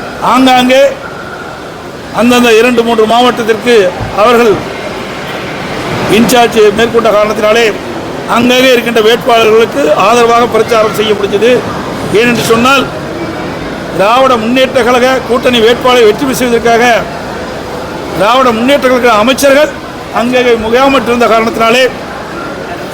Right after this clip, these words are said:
எங்களுடைய மூத்த கட்சி நிர்வாகிகள், முன்னாள் அமைச்சர் பெருமக்கள் வேறு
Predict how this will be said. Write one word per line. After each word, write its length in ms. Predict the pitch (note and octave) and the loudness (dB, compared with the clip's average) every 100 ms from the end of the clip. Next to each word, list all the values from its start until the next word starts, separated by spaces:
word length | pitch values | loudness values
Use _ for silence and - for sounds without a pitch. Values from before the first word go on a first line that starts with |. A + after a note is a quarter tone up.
| F#3 | -2
எங்களுடைய 380 | A#3 B3 A#3+ A#3 A3+ G#3+ - - - - - - - | 2 2 4 4 4 2 0 -8 -12 -12 -12 -12 -6
மூத்த 360 | G#3+ B3+ - B3+ A3 | -2 -2 0 0 0
கட்சி 220 | G#3 B3 A3 | 0 2 2
நிர்வாகிகள், 480 | B3 B3 A3 B3+ - - - - - - E3 | 4 2 2 2 0 -4 -10 -10 -10 -10 -4
முன்னாள் 340 | A3 A#3 G#3 | 0 2 4
அமைச்சர் 300 | A3 - A#3 | 2 0 0
பெருமக்கள் 440 | A3+ A3+ A3+ B3 A#3+ - - - - - - - - - - - - E3+ | 2 0 0 0 0 -4 -12 -14 -12 -10 -10 -10 -10 -10 -10 -8 -2 2
வேறு 340 | A3+ C4 C4 | 4 4 2